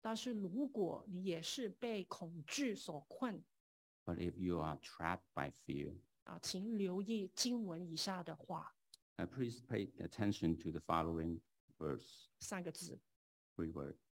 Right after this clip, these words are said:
Speaker 1: 耶稣来。
Speaker 2: Jesus came.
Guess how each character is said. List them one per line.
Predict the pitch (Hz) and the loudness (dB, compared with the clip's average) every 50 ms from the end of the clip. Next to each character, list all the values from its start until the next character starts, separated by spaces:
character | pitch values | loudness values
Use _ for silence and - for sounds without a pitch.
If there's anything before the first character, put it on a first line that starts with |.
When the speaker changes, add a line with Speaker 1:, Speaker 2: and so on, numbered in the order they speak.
| _ _ _ _ _ _ _ _ _ _ - | _ _ _ _ _ _ _ _ _ _ -2
Speaker 1:
耶 | 220 220 220 214 214 214 214 | 0 2 2 2 2 0 -2
稣 | 208 202 - - - 226 220 214 214 220 220 - _ - | -4 -4 -6 -2 0 2 2 2 2 -2 -4 -8 _ -4
来。 | 180 165 151 147 135 127 131 160 - - _ _ _ _ _ _ _ _ | -2 -2 -2 -2 -4 -4 -4 -4 -6 -6 _ _ _ _ _ _ _ _
Speaker 2:
Jesus | - - 175 165 127 127 113 - | 2 4 4 6 6 4 0 0
came. | - - 101 80 67 62 | 0 2 2 4 4 2